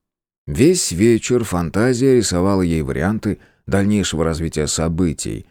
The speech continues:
Раз от раза все ужаснее, и к окончанию ужина она находилась в совершенно издерганном состоянии. Известия о свадьбе деда и новом завещании лишили ее последней надежды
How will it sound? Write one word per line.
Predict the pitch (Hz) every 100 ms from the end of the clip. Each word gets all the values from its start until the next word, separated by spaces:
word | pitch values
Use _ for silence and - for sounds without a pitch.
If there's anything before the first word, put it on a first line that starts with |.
| _ _
Раз | 80 98 -
от | -
раза | 117 104 87
все | - 85
ужаснее, | 76 98 101 82 69 55 55 82 -
и | 76
к |
окончанию | - 101 98 120 117 113
ужина | 156 147 101 87 - _ _
она | - 104
находилась | 127 120 160 190 - - _
в | -
совершенно | 135 131 185 190 185
издерганном | 156 143 156 147 139
состоянии. | - 123 - 101 76 58 53 - _ _ _ _ -
Известия | 120 117 165 196 113 - 52 50 78
о |
свадьбе | - 82 110 - 90
деда | 60 90 139 123 71
и | 71
новом | 107 107 76
завещании | 65 62 - 139 139 131 98
лишили | 92 - 139 147
ее | 135 127 127
последней | - 87 - 95 120 139
надежды | 127 90 64 71 71